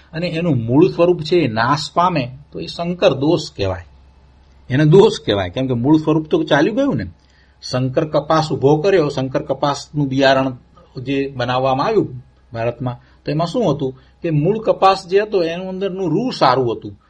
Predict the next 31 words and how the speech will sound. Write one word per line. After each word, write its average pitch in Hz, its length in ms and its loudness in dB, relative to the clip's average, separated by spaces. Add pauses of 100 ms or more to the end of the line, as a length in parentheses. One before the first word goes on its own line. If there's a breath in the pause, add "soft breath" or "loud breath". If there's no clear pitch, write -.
(260)
પણ 180 100 -2 (100)
એમાં 190 220 -4
બહુ 233 220 4
જ - 20 -4
ઓછા 214 260 2
પ્રમાણમાં 165 460 2
રૂ 147 120 2
નીકળતું 131 400 -4
હતું. 117 160 -20 (120)
બીજો 147 340 -2
જે 220 140 -2
કપાસ 202 460 -2
હતો 180 280 -4
એની 190 280 -6
અંદર 202 260 -2
જે 214 120 -6
છે 214 100 -2
રૂ 175 260 0
પુષ્કળ 220 400 -2
પ્રમાણમાં 156 420 -2
નીકળતું 147 380 -8
હતું, 175 220 -14 (380 soft breath)
પણ 160 140 -6
એના 185 300 -4
જીન્સ 202 340 -8
એવા 214 180 2
પ્રકારના 175 520 -4
હતા 175 320 -8 (280 soft breath)
કે 190 80 -8
એ 196 120 0
રૂ 165 560 -2